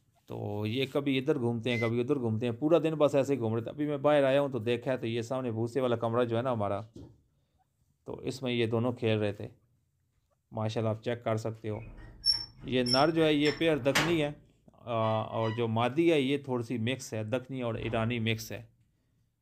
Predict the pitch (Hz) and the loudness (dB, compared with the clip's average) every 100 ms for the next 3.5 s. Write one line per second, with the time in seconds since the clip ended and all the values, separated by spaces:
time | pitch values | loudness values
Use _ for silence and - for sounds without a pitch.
0 | _ _ - 107 104 107 117 135 143 131 | _ _ -12 -10 -8 -10 -8 -4 -2 2
1 | 143 143 147 127 - 117 113 143 131 110 | 0 0 -4 -4 -2 -4 -4 -4 -2 0
2 | 117 120 120 113 120 113 117 113 113 113 | 0 0 -4 -2 -4 -2 -6 -2 -2 -2
3 | 117 107 110 107 | -4 -4 -4 -8